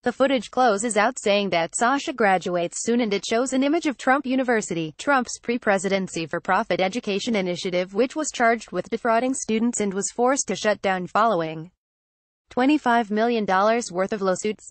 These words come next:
A message from your president at Real Donald Trump on Independence Day, pic dot twitter dot com slash O two P W S C O O C S,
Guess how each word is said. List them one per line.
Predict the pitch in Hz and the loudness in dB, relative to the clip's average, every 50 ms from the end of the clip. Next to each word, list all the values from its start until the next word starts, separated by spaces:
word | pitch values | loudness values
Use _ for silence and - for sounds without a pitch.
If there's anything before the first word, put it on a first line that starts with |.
| _ | _
A | - 196 | -4 -2
message | 202 220 220 208 - 214 185 - | 0 0 0 2 0 -2 -2 -2
from | - 185 170 170 | -6 -6 -6 -4
your | 165 160 185 220 | -2 -2 -2 0
president | - 269 269 262 220 208 202 220 214 214 | 0 -2 -2 -2 0 -2 -2 0 0 -2
at | 185 - | -2 -2
Real | 214 240 226 190 | 0 0 0 0
Donald | 208 233 233 269 302 302 262 | 2 2 2 2 2 0 -2
Trump | - - 285 269 247 - | 0 0 0 0 2 2
on | 208 185 175 | 2 0 0
Independence | 175 180 180 180 - 220 220 220 214 208 202 - | 0 -4 -4 0 2 4 4 4 4 0 0 -2
Day, | - 233 233 247 | -2 0 0 0
pic | - - 247 226 - | 0 -2 -4 -2 0
dot | 202 180 175 - | 0 0 0 0
twitter | - - 240 247 269 | -2 -2 0 0 0
dot | 269 247 247 240 - - | 2 2 2 0 0 -2
com | - 226 214 214 220 233 233 | -2 2 2 2 2 2 0
slash | - - 226 220 233 220 - | 0 2 2 2 2 2 0
O | 208 208 247 | 0 0 0
two | 254 - 233 226 | -2 -2 -6 -6
P | 202 - 240 | -4 -4 -4
W | 247 254 262 247 185 185 190 190 | 0 0 0 0 0 -2 -2 -2
S | 214 - - | -4 -4 -2
C | - | -2
O | 233 233 | 0 2
O | 196 180 | 2 2
C | 185 - - 196 202 226 | 0 -2 -4 -2 0 2
S, | 226 175 185 | 2 2 0